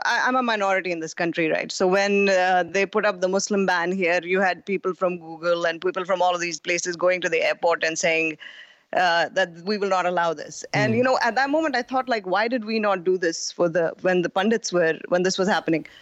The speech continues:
Speaker 2: Hmm.
Speaker 1: So I did ask a lot of people, 'cause I was physically not on the ground in January of nineteen ninety, and I did not have any Pandit friends, so I can't speak for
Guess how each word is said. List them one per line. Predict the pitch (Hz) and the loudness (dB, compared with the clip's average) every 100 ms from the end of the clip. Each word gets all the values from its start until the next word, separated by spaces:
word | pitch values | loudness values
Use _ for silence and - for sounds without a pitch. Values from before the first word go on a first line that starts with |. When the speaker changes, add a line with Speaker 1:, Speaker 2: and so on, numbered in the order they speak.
| - | -4
Speaker 2:
Hmm. | 131 | 0
Speaker 1:
So | 127 | 2
I | 240 | 2
did | 311 | 2
ask | 269 233 240 - | 2 2 0 -4
a | |
lot | 190 175 | -4 -2
of | 170 | -4
people, | 165 | -6
'cause | 170 202 | -4 -2
I | |
was | 226 | -2
physically | - 233 226 220 | -4 -6 -2 -2
not | 214 196 190 | 2 2 2
on | 160 190 | 0 0
the | 175 | 0
ground | 180 175 175 170 | 0 0 0 0
in | 175 180 | -2 0
January | 180 170 165 165 | -2 -2 -2 -4
of | 156 | -2
nineteen | 156 156 165 | -6 -6 -6
ninety, | 165 170 233 | -6 -4 -4
and | 226 | -2
I | 214 226 220 | 0 0 0
did | 220 | 0
not | 233 233 | 0 0
have | 226 202 | 0 0
any | 202 | -2
Pandit | 190 175 180 - | -4 -2 -2 -2
friends, | 185 175 170 | -2 0 -2
so | - 170 | 0 0
I | 175 | 0
can't | 190 180 | -2 -2
speak | - 196 - | -4 -2 -2
for | - 180 160 | -2 0 0